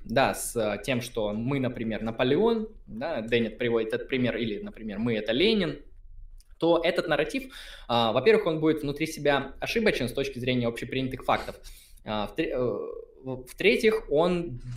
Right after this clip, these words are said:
не будет отвечать на основные вопросы: «Кто ты такой?»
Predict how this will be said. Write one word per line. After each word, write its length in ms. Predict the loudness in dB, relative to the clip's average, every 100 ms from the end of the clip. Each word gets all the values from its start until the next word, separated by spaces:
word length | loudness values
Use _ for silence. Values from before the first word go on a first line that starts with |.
| -10 -6
не 240 | -2 -2
будет 480 | -2 -2 2 2 0
отвечать 680 | -2 -2 2 6 6 4 -4
на 240 | -2 0
основные 440 | 0 -2 -4 -2 0
вопросы: 640 | 0 2 2 0 -4 -4 -12 -20 -18
«Кто 220 | -6 0 0
ты 120 | 0
такой?» 560 | 0 4 4 4 -2